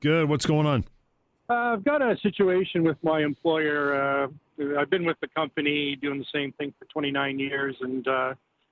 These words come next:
Speaker 2: uh, four years ago, a, a group bought our company, and, uh, they have of recent decided that they think they need to cut my income.
Speaker 1: Hmm.
Speaker 2: Um, so,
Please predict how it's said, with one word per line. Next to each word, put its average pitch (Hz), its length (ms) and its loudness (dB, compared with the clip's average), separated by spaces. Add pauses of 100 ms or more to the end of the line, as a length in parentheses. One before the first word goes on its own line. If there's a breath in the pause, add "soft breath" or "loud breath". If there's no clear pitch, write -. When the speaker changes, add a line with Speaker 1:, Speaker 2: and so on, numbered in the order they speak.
(480)
Speaker 2:
uh, 208 120 -6 (120)
four 214 200 0
years 190 280 -2
ago, 160 420 -4
a, 156 240 -4
a 156 40 -4
group 151 400 -4 (340)
bought 156 260 0
our 135 200 0
company, 139 640 0
and, 135 300 -2
uh, 135 400 0
they 143 320 -2 (400)
have 139 160 -8
of 147 180 -2
recent 160 500 -4
decided 143 580 -4
that 139 160 -4
they 139 220 -2
think 147 240 -4
they 143 140 -4
need 139 200 -4
to 127 80 -6
cut - 240 -8
my 135 120 -4
income. 135 480 -6 (480)
Speaker 1:
Hmm. - 960 -8
Speaker 2:
Um, 143 600 0 (500)
so, 170 540 2